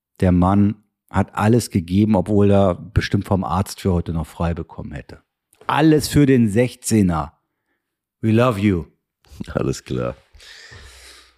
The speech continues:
Speaker 2: Ja.
Speaker 1: So, machen, nee, komm jetzt nicht noch in die Analyse. Das war's für heute, ne?
Speaker 2: Alles klar.
Speaker 1: Oder? Vielleicht brennt noch irgendwas. Müssen wir
Speaker 2: Wie
Speaker 1: noch
Speaker 2: bitte?
Speaker 1: gucken, ob noch ein Transfer, ist noch, ist noch was klar, ge-,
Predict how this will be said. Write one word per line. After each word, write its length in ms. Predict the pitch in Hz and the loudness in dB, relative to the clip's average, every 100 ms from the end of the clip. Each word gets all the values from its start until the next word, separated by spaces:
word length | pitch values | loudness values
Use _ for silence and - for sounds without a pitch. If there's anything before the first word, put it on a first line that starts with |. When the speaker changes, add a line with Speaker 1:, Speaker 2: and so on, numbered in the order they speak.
| _ _ | _ _
Speaker 2:
Ja. 320 | 104 123 76 | 0 0 0
Speaker 1:
So, 240 | 143 127 117 | 0 0 0
machen, 300 | 123 127 107 | -2 -2 -2
nee, 300 | 107 135 135 | 2 2 2
komm 260 | 135 131 | 0 2
jetzt 220 | 120 117 131 | 2 2 -2
nicht 120 | 127 | -2
noch 140 | 120 | -2
in 80 | 120 | -2
die 100 | 117 | 0
Analyse. 720 | 107 107 107 120 117 117 107 - | 2 4 4 4 4 2 0 -2
Das 160 | 95 98 | -4 -2
war's 260 | 101 101 | -2 -2
für 120 | - 85 | -4 -2
heute, 400 | 85 80 - 76 | -2 -2 -4 -6
ne? 280 | 90 113 - _ _ _ _ - | -4 -6 -10 _ _ _ _ -16
Speaker 2:
Alles 260 | 64 62 - | -12 -12 -10
klar. 240 | 58 57 | -10 -4
Speaker 1:
Oder? 360 | 90 113 123 120 _ _ _ _ - | 0 0 0 -8 _ _ _ _ -10
Vielleicht 300 | 90 107 - | -2 0 0
brennt 260 | 151 156 151 | -2 -2 -4
noch 120 | 101 | -6
irgendwas. 640 | 113 95 85 85 78 - _ _ _ | -6 -8 -8 -8 -10 -16 _ _ _
Müssen 240 | 113 131 139 | -2 0 2
wir 40 | |
Speaker 2:
Wie 40 | |
Speaker 1:
noch 100 | 135 | 0
Speaker 2:
bitte? 100 | 131 | 0
Speaker 1:
gucken, 200 | 156 156 | -2 -2
ob 120 | 147 123 | -2 -2
noch 120 | 117 | -4
ein 80 | 104 | -4
Transfer, 560 | 131 113 - 143 110 | -4 -4 0 2 2
ist 160 | 110 - | -2 -8
noch, 180 | 127 - | -10 -8
ist 140 | 156 | -4
noch 100 | 143 | -2
was 180 | 127 - | -2 -2
klar, 320 | - 139 123 | -2 0 0
ge-, 100 | 110 | -2